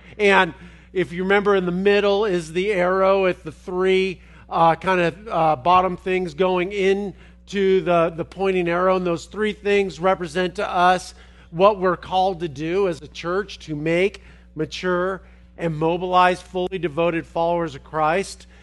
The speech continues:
And that arrow points to five different things which we believe a fully devoted follower of Christ looks like, and that is someone who loves God with all of their heart, all of their soul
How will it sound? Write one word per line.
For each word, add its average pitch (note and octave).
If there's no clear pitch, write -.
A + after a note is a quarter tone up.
And F#3+
that F3+
arrow G#3+
points F#3+
to F3+
five F#3+
different F3
things G3
which E3
we G3
believe E3+
a E3
fully G#3
devoted F3+
follower F3+
of E3
Christ E3+
looks F#3+
like, D#3+
and E3
that F#3+
is F3+
someone F3+
who E3+
loves F3
God D#3
with F3+
all F#3
of D#3+
their D3
heart, D#3+
all F3
of C#3
their D3
soul G3